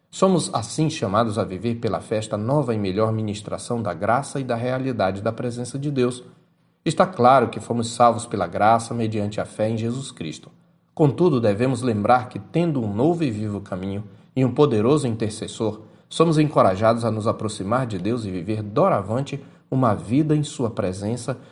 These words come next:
numa devoção consciente, inteligente e consagrada a Deus e a seu serviço. Isto implica que nossa devoção envolve toda a nossa vida e não apenas o culto solene. Andando em um novo e vivo caminho, o cristão oferece a Deus o culto da vida,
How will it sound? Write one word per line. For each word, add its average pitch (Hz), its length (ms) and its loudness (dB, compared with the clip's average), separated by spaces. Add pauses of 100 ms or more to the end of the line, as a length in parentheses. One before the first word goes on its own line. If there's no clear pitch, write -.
(120)
numa 131 220 4
devoção 104 520 0
consciente, 117 880 -6
inteligente 127 840 -4 (220)
e 131 80 -2
consagrada 117 880 0
a 87 120 -4
Deus 110 380 -2
e 117 60 -4
a 113 80 -2
seu 117 200 -6
serviço. 107 600 -8 (440)
Isto 139 200 0
implica 120 440 0
que 110 100 -6
nossa 104 280 -2
devoção 98 460 -4
envolve 110 400 -2
toda 180 440 -2
a 120 60 2
nossa 104 280 -4
vida 110 360 -6 (300)
e 139 40 -4
não 143 140 2
apenas 127 380 -2
o 120 40 -4
culto 135 420 -2
solene. 82 560 -4 (580)
Andando 131 540 6
em 104 100 -2
um 92 140 -6
novo 120 240 4
e 101 60 0
vivo 107 280 -2
caminho, 101 480 -6 (300)
o 117 60 0
cristão 127 420 2
oferece 110 420 -2
a 101 40 -2
Deus 113 240 -2
o 110 80 -4
culto 135 340 -4
da 139 160 2
vida, 110 420 -2